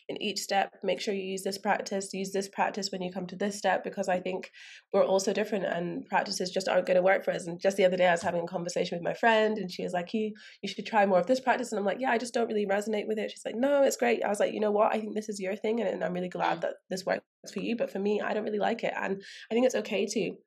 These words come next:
Speaker 1: not like everything, and you should get to the point where you're asking yourself questions like, "Does this feel good for me? Does this work for me?" So it should definitely be at a place where you're checking in with how things feel with your body, with your emotions, with your vision, and really, really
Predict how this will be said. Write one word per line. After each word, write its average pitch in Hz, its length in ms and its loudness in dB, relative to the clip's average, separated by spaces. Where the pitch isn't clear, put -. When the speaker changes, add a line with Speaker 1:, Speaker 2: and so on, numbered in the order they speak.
Speaker 1:
not 190 180 2
like 180 220 0
everything, 175 400 -2
and 180 240 0
you 190 80 -6
should 233 260 -6
get 208 420 0
to - 80 -6
the 220 60 -2
point 208 200 0
where 180 120 -2
you're - 80 0
asking 180 280 -2
yourself 175 300 -4
questions 175 320 -8
like, - 160 -4
"Does 180 160 4
this 180 180 -10
feel 170 140 0
good 170 220 -4
for 165 80 -6
me? 175 260 -4
Does 165 160 2
this 180 160 -10
work - 140 -2
for 175 100 -8
me?" 180 240 0
So 190 200 4
it 190 80 4
should 190 120 -8
definitely 190 520 0
be 180 340 -4
at - 140 2
a - 40 -10
place 190 260 -2
where 180 120 -4
you're 175 80 -2
checking 214 380 0
in 180 200 2
with 175 140 -2
how 175 240 -4
things 180 260 -6
feel 175 180 -4
with 170 140 -6
your 185 220 0
body, 180 280 2
with 170 160 -6
your 180 140 0
emotions, 175 580 0
with 170 120 -12
your 185 120 0
vision, 170 300 -4
and 170 200 -4
really, 196 400 0
really 180 360 -2